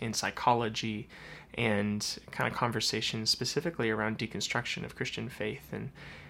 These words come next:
and maybe the ways that Christian faith has been, um, destructive and trying to reconstruct something more helpful. So that's, that's all kind of in the water with the Liturgist Podcast. And Doctor Hillary McBride is, um, a psychologist who contributed to that. And she has a really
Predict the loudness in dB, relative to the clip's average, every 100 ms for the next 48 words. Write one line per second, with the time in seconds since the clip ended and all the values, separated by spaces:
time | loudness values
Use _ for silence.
0 | -10 -2 0 2 0 -2 -2 0 2 2
1 | 0 0 -4 -4 -4 -2 -2 -4 -4 -4
2 | -4 -2 -4 -4 -6 -6 -6 -6 -8 -10
3 | -14 -14 -12 -4 0 4 4 4 6 8
4 | 6 0 -2 0 2 0 0 0 2 2
5 | 0 2 0 0 -2 -2 -2 -2 -2 2
6 | 2 0 -6 -6 -10 -10 -6 -6 -4 -2
7 | -2 -4 -6 -14 -10 0 8 8 10 6
8 | 6 4 4 4 2 -2 -4 -4 -4 -4
9 | -2 -2 -2 -2 -2 2 4 4 4 4
10 | 4 4 6 6 6 2 -2 -6 -12 -12
11 | 2 8 10 10 8 12 12 12 10 4
12 | 2 2 4 6 6 4 6 8 8 6
13 | 0 -2 0 2 2 2 8 12 12 10
14 | 6